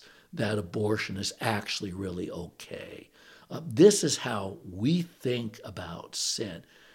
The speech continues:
And it's deadly for dealing with, uh, dysfunctional human behavior,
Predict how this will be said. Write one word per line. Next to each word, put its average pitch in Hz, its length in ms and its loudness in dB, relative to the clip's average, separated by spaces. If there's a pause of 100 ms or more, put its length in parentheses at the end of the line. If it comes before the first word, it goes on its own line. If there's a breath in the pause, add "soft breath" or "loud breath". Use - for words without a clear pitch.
(420 soft breath)
And 139 260 -2 (340)
it's - 300 -2 (220)
deadly 143 480 -2
for 104 200 -6
dealing 185 880 -2 (760 soft breath)
with, 135 540 2 (200)
uh, 101 340 -6 (280)
dysfunctional - 1080 0
human 143 480 0
behavior, 113 920 -4